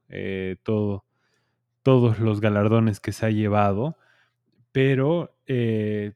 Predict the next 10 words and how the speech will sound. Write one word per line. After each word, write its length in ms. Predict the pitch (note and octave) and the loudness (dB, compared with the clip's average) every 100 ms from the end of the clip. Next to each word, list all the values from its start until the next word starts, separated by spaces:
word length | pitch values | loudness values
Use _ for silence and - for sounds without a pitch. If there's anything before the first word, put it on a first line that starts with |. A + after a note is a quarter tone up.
| _ | _
toda 380 | D#3+ E3+ D#3 B2+ | 0 2 0 -2
cinta 480 | - D3+ D3+ C#3+ | -4 -2 -2 -4
cinematográfica 1400 | A#2+ B2 A2 G#2+ G#2+ A#2 A2 A2+ A#2 B2+ A#2 B2 A2+ G#2 G#2 _ _ _ - | -6 -4 -2 -2 -4 -4 -2 -2 -4 -8 -6 -4 -4 -6 -12 _ _ _ -6
que 180 | A2 G#2 | -4 -2
se 140 | B2+ | 0
haya 760 | A#2+ A#2 G#2+ G#2 G2 F#2+ F#2+ F#2+ | 2 2 2 0 -2 -4 -6 -6
inspirado 880 | A2 G#2 - A2+ A2 A2+ A2 G#2+ D#2+ | -8 -8 -6 -2 0 0 0 -4 -6
en 160 | G2+ | -4
este 300 | A#2 A2+ - | -4 -4 -6
libro 540 | G#2+ A2 A2 A2+ E3 | -2 0 0 0 -2